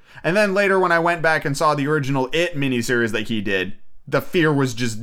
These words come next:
it wasn't there. It was non-existent. Because in my head, Tim Curry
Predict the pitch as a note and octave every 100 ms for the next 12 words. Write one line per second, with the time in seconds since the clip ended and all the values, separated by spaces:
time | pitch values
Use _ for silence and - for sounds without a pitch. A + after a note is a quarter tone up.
0 | C3 D#3 C3+ D3 C#3+ C#3 - C#3 A2+ C3
1 | E3+ G#2 - B2 A#2+ A#2+ D3 C#3+ C3+ B2
2 | C3+ D#3 - G2+ - - - - C3+ C#3+
3 | B2 - - - D3 G#3+ F#3 D#3 C3+ -
4 | F#3+ E3 D3 E3 D#3 D#3 D3